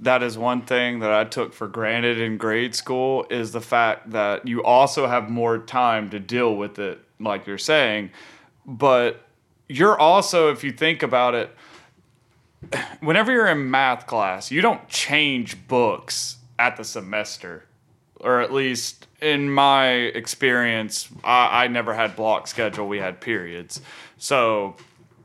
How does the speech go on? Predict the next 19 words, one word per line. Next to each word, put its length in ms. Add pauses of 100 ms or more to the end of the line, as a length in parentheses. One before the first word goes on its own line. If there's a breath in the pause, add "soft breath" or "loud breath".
(380)
we 160
never 320
changed 520
books. 520 (320 soft breath)
So 760 (200)
going 240
by 160
technicalities, 1200 (640 soft breath)
like, 360 (140)
we 340
had 260
an 60 (100)
entire 480
school 420
year 220
to 240
cover 720 (200)
one, 1200
like, 400